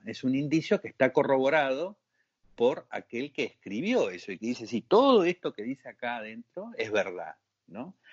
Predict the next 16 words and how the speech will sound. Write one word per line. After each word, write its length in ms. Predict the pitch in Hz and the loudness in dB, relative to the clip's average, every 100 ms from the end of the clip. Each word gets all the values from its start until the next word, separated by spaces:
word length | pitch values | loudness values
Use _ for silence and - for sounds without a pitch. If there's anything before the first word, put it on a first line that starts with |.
| - | 2
Y 60 | 131 | 4
además 400 | 131 165 185 190 | 6 4 2 0
aparecen 680 | - 123 139 - 131 120 _ _ _ _ _ | 2 2 0 0 -2 -2 _ _ _ _ _
los 200 | 120 107 | -2 0
empresarios 680 | 110 101 104 131 120 117 104 | -2 -2 -2 0 0 0 -4
y 80 | 104 | -8
confiesan, 880 | 101 101 202 208 190 170 - 147 120 | -8 -2 4 8 8 6 2 -4 -4
y 20 | |
aparecen 460 | 98 98 107 113 92 | -6 -8 -10 -10 -16
los 180 | 90 | -14
arrepentidos, 880 | 92 87 87 87 - 160 147 123 - | -12 -12 -12 -10 -2 2 2 2 -2
hay 100 | 104 | -8
un 60 | 104 | -10
montón 340 | 90 - 117 | -10 -10 -8
de 120 | 98 | -8
cosas. 560 | - 123 - 110 101 | -4 -4 -4 -10 -12